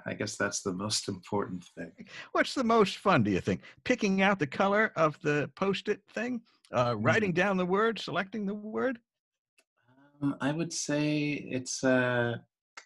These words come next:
Speaker 1: it's a combination of different things. You know, finding the words is always fun. Uh, I know the colors aren't a surprise, but sometime, but I like to,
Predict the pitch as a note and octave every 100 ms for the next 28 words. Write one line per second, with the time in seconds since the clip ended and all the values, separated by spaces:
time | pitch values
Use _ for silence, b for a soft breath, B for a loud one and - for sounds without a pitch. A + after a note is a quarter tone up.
0 | B B B _ _ _ - A#2+ B2+ -
1 | D#3 D#3 C#3 B2+ C3+ - C3 A2+ B2 B2
2 | B2+ A2+ - A#2+ G2+ F2 - F#2+ F2 -
3 | - A2+ A#2+ A#2+ A#2 A2 A2 A2 A2 A2
4 | G#2 G#2 G2+ G#2 G2+ - - G2 G2 G2
5 | F#2+ - _ _ _ _ - F2+ F2 E2+
6 | E2+ E2 E2+ D2 - _ - G#2 G#2+ A2
7 | A2+ A2 G2+ - D3 B2 A2+ G2 G2 F2+
8 | - - F#2+ G2 G2 - E2 - - G#2
9 | F#2+ G2+ F#2 G2 F#2+ F#2+ G2+ G2 - F#2+
10 | F#2 F2+